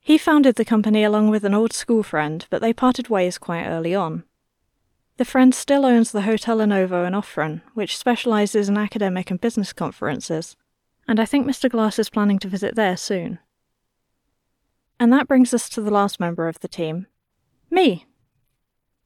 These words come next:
I might not always be in the office when you drop by.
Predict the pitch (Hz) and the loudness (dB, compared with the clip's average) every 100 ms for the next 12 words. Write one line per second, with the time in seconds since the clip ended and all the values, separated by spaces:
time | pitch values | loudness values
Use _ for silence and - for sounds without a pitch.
0 | - 233 262 302 269 - 233 226 - 214 | -4 4 4 6 4 4 4 2 2 2
1 | 202 202 - 180 - 185 185 170 - 196 | 2 0 -2 -8 -4 -4 -2 -2 -2 -2
2 | 165 165 | -2 -4